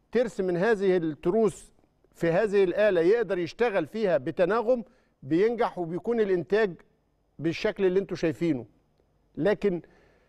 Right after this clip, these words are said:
لا تبخسوا الناس أشياءهم. مفيش حاجة اسمها أي مدرب هيدرب الأهلي هياخد بطولة. ما كانش حد غلب، لأنه كمان ما في مدربين كتير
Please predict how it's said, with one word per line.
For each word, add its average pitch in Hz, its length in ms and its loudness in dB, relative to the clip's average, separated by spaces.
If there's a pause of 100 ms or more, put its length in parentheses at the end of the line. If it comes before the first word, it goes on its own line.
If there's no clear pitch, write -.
(140)
لا 180 160 0
تبخسوا 220 480 -2
الناس 208 260 -2
أشياءهم. 185 580 -2 (420)
مفيش 156 240 -6
حاجة 220 220 -2
اسمها 226 460 -2 (1120)
أي 247 220 0
مدرب 208 420 2
هيدرب 202 380 2
الأهلي 220 240 4
هياخد 202 320 0
بطولة. 170 460 -4 (720)
ما 151 80 -8
كانش 214 240 -4
حد 196 220 -2
غلب، 196 260 0 (1300)
لأنه 180 320 0
كمان 247 360 0
ما 220 120 0
في 262 140 -4
مدربين 226 500 -2
كتير 254 460 -2